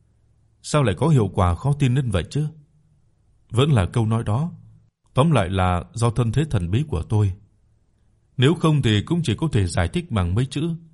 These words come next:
thiên phú dị bẩm. Mặc dù nơi này cũng được coi là một thánh địa để tôi tu hành, nhưng sau một ngày vận công, tôi liền dừng lại.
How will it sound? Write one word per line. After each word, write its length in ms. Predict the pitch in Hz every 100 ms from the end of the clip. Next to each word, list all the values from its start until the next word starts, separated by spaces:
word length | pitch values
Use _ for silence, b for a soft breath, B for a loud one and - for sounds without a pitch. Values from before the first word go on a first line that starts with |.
| _
thiên 220 | - 127 113
phú 180 | 147
dị 160 | 170 95
bẩm. 260 | 92 87 69 69 _ _ _ _ _ _ _ _ _ _ _ -
Mặc 200 | 120 104
dù 220 | 117 110
nơi 160 | 139 139
này 200 | 117 101
cũng 180 | 165
được 200 | 135 98
coi 160 | - 131
là 100 | 107
một 200 | 90 85
thánh 180 | 113 147
địa 160 | 107 85
để 120 | 104
tôi 220 | 90 127 110
tu 100 | 110
hành, 260 | 90 80 67 - _ _ _ _ _ -
nhưng 280 | 117 113 117
sau 160 | 151
một 180 | 123 98
ngày 140 | 104 95
vận 240 | 92 -
công, 240 | 135 127 113 - _ _ _ _
tôi 160 | 120 113
liền 220 | 101 90
dừng 220 | 90 80
lại. 200 | 82 80